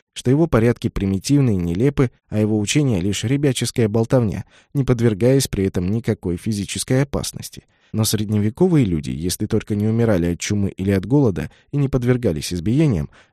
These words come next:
были страстно убеждены в мудрости и совершенстве своей веры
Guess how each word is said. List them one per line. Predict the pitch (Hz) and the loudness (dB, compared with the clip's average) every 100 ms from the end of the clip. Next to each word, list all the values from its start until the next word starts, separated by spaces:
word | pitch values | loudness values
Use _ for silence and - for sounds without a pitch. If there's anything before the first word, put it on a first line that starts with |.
| - | 0
были | 123 120 | 4 4
страстно | - 113 139 - 143 | 2 0 0 2 0
убеждены | 143 131 123 127 135 123 | 0 2 2 2 2 2
в | |
мудрости | 92 120 135 123 - 127 - | 0 -2 0 0 -2 -6 -4
и | 123 | -2
совершенстве | - 101 - 107 120 - 120 | 0 0 0 0 0 0 -2
своей | - 101 95 82 | 0 0 0 -2
веры | 76 117 143 | 0 2 2